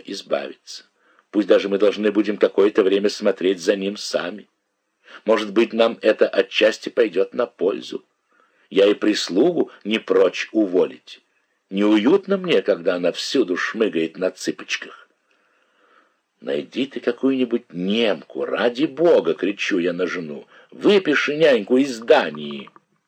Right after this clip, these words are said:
"Где я их найду? А я почём знаю? Люди же находят". Когда приходят мои друзья, мне перед ними стыдно. И нам тоже.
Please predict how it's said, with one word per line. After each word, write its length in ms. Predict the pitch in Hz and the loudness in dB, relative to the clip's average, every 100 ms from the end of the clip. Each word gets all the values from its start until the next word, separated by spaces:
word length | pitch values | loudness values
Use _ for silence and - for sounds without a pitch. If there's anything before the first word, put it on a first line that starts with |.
| _ _ _ _ _ - | _ _ _ _ _ -10
"Где 460 | 98 90 110 113 | -8 -6 0 0
я 180 | 85 82 | 0 -6
их 300 | 71 69 - | -8 -12 -10
найду? 500 | 76 73 69 - 71 _ _ _ _ | -8 -8 -10 -14 -16 _ _ _ _
А 160 | - | -4
я 180 | 98 101 | 2 2
почём 380 | - - 80 78 | 0 -8 -8 -8
знаю? 340 | - 80 69 | -12 -10 -4
Люди 260 | 104 180 - | 2 2 2
же 120 | - | -2
находят". 600 | - - 196 196 131 _ _ _ _ _ _ _ _ _ _ _ _ _ _ _ | 0 2 0 0 -6 _ _ _ _ _ _ _ _ _ _ _ _ _ _ _
Когда 380 | - 87 85 92 - | -6 -2 0 0 0
приходят 460 | - 90 90 82 80 | -8 -2 -2 -4 -6
мои 240 | 82 82 | -6 -4
друзья, 640 | 78 78 - 71 117 151 - _ _ _ _ _ _ | -4 -6 -6 -2 -2 -2 -10 _ _ _ _ _ _
мне 400 | 76 76 78 131 | -8 -6 -2 -4
перед 320 | - 127 107 | -4 -6 -6
ними 300 | 73 76 90 98 | -10 -10 -10 -14
стыдно. 640 | - - - - 65 65 _ _ _ _ _ _ _ _ _ _ _ | -18 -14 -12 -12 -14 -20 _ _ _ _ _ _ _ _ _ _ _
И 80 | 87 | -8
нам 300 | 80 73 69 _ | -6 -8 -12 _
тоже. 380 | - - - | -10 -8 -10